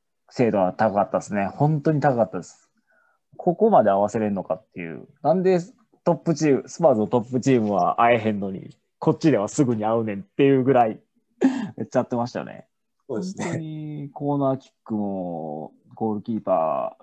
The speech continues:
Speaker 1: ーが触-、触られたんですけど、めっちゃ危険な位置で通ってたし、うん、フリーキックも直接狙っ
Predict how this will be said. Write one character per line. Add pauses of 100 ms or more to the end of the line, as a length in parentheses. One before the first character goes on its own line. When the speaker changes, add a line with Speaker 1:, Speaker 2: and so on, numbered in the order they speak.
(140)
Speaker 1:
ー
が (840)
触-、 (140)
触
ら
れ
た
ん
で
す
け
ど、
め
っ
ち
ゃ
危
険
な
位
置
で (480)
通 (120)
っ
て
た
し、 (460)
う
ん、
フ
リ
ー
キ
ッ
ク
も
直
接
狙
っ